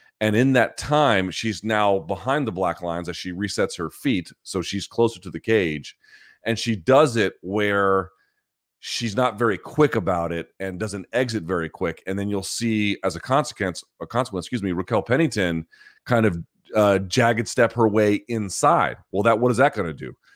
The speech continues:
That's gonna force Chiasson to exit, but she kept exiting to her own right side, the left side of Pennington. Well, what does this mean? This means as she's exiting,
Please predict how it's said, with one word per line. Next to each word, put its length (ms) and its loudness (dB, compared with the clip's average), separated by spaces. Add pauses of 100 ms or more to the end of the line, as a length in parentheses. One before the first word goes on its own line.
(220)
That's 160 0
gonna 160 0
force 320 2
Chiasson 440 0
to 180 -8
exit, 300 -6
but 80 -14
she 100 -14
kept 280 -2
exiting 420 -2
to 160 -6
her 180 -6
own 180 -4
right 240 2
side, 240 -2
the 80 -4
left 280 2
side 480 -2 (640)
of 520 2 (300)
Pennington. 540 -2 (380)
Well, 100 0
what 80 4
does 140 2
this 180 -4
mean? 420 0
This 160 -6
means 240 2
as 260 0
she's 360 -4
exiting, 640 0